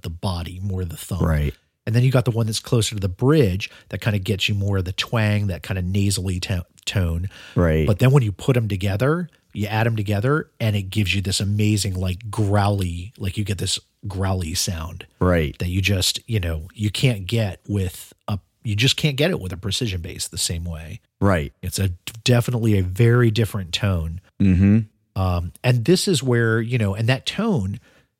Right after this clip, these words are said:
Speaker 1: can change too, depending on where those two pickups, where, where each of those two pickups sits.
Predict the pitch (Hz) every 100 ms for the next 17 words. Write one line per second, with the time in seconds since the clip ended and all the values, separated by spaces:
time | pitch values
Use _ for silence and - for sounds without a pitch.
0 | _ - 117 - 117 101 - 208 139 107
1 | 131 120 110 101 90 101 104 120 107 104
2 | 95 - - 110 107 101 _ _ _ _
3 | - 160 - 90 - - 98 104 127 101
4 | 104 117 120 - 113 104 - 104 - 123
5 | - - - - - -